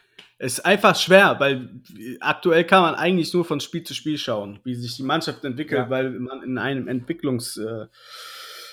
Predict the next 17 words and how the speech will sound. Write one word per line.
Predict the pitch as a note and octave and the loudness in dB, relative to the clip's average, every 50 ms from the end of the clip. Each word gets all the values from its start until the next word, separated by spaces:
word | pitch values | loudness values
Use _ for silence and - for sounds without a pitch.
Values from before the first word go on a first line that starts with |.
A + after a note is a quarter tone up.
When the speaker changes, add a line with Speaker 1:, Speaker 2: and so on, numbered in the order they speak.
| - _ | -16 _
Speaker 1:
ja, | - C3 C#3+ D3 B2+ A#2+ - | -2 0 0 0 0 -2 -4
Prozess | - C3+ - - D#3 C#3 B2 - | -8 -6 -2 0 0 0 0 -2
noch | C#3 - | -2 -2
ist | C3 C3 C3+ - - | -2 -2 -2 -2 -2
und | C3+ B2+ C3 | -2 -2 -2
es | B2 | -2
ist | A#2+ A#2 - | -6 -4 -2
ganz, | C#3+ C3+ C3+ C3 | -2 -2 0 0
ganz | C3+ B2+ A#2 - | -2 0 0 -2
schwierig, | - C#3+ D3 D3+ C#3 C3 B2 - | 0 0 0 2 2 0 -2 -2
da | B2+ B2 B2 C3 | -2 0 2 2
jetzt | C3 B2+ B2+ | 0 0 -2
tatsächlich | - B2+ A#2 - C3+ B2+ B2 B2 A#2 - | -6 -8 -6 -4 -6 -6 -6 -8 -10 -8
irgendwas | E2 C3 C#3+ C3+ A#2 B2 A2+ - | -8 -6 -6 -6 -6 -8 -8 -10
zu, | - A2+ | -12 -14
zu | - - - A2 | -16 -18 -14 -8
sagen. | A2 A2+ B2+ C3+ A2 G2 F#2+ F#2+ | -6 -4 -4 -4 -4 -6 -10 -14